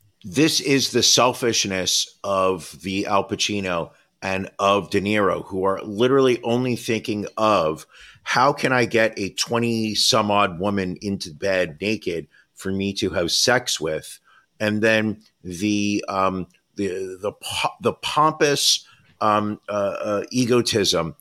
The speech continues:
to sit there and be like, "Yes, I'm gonna become a, I'm, I'm gonna bring in a, a life into this world right now." Ron, what do you think is the appropriate age when somebody should stop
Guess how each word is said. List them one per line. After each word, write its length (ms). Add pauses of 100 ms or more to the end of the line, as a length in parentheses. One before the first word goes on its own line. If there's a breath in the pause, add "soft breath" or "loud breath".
(340 soft breath)
to 80
sit 240
there 100
and 80
be 100
like, 240
"Yes, 380 (400 soft breath)
I'm 220
gonna 140
become 340
a, 60 (140)
I'm, 240
I'm 180
gonna 180
bring 380
in 120
a, 60
a 180
life 380
into 200
this 240
world 360
right 240
now." 300 (2750 soft breath)
Ron, 260
what 220
do 80
you 260
think 300
is 180
the 100
appropriate 800
age 400
when 160
somebody 320
should 180
stop 580